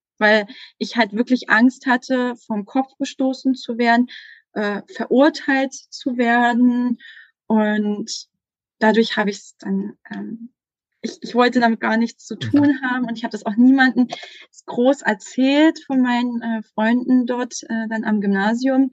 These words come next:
Speaker 1: weil ja man so das Gefühl hatte, man ist schon jetzt anders, weil man kommt ja von der Realschule, dann ist man noch zwei Jahre älter im Endeffekt und ja, das war dann halt einfach so ein bisschen,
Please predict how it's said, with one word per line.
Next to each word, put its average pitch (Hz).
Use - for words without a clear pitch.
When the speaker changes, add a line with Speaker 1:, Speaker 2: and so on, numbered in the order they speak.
Speaker 1:
weil 220
ja 208
man 214
so 214
das 226
Gefühl -
hatte, 233
man 196
ist 254
schon 330
jetzt 311
anders, 285
weil 180
man 175
kommt 170
ja 170
von 185
der 180
Realschule, 240
dann 175
ist -
man 185
noch 180
zwei -
Jahre 185
älter 262
im 254
Endeffekt 233
und 220
ja, 196
das 196
war 190
dann 220
halt 214
einfach 196
so -
ein 196
bisschen, 196